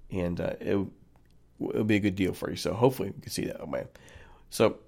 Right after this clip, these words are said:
again, ramstalk nineteen forty-five at gmail dot com. We have a media kit ready to get out to you, and, you know, there you go. Okay, so moving on here, the mailbag, the mailbag, and we had, you know, we had quite a few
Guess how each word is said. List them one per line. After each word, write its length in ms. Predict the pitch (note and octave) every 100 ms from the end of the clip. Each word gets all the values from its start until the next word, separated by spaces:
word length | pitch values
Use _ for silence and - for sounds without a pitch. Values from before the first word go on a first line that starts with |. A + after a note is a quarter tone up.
| - _
again, 340 | A#2+ B2 G2 E2
ramstalk 460 | F2+ A2 - G2
nineteen 260 | G#2 G#2+ G#2+
forty-five 360 | G#2 G#2 G#2 G2
at 60 |
gmail 80 | A2
dot 180 | G2+ F#2
com. 220 | A2 G#2+
We 80 | G#2
have 120 | F#2+
a 60 | F#2
media 260 | A2+ A#2+
kit 220 | A2+ B2
ready 160 | G2 G2
to 60 | F#2+
get 60 |
out 180 | A#2+ D3
to 100 | E3
you, 240 | F3 F3 - - _ _ _ -
and, 440 | G2+ G#2 G2+ G2 - _ _ _ _ -
you 100 | G2+
know, 180 | G#2+ -
there 220 | G#2+ A#2
you 100 | B2+
go. 320 | C3+ G2 - - _ - - - _ _ -
Okay, 300 | C#3+ F#2 - - - _ _ _
so 480 | - - D3+ G2+ - - -
moving 320 | D3+ E3 D3
on 220 | C3 G#2
here, 240 | G#2 D2 - _ _ _ _ -
the 120 | G#2
mailbag, 920 | G#2 A2 C#3 F3 A2+ E2+ - - A1+ - -
the 160 | D2+
mailbag, 680 | F2+ G2 B2 G#2+ D#2+ - - - _ _ _ _ - _ _ _ _ _ -
and 220 | G#2+ A#2
we 100 | D#3+
had, 380 | D#3+ D#3 C#3+ - - - - _ -
you 120 | - C4
know, 80 |
we 100 | -
had 180 | C#4 A3+
quite 220 | - G3+
a 40 | E3
few 420 | - - -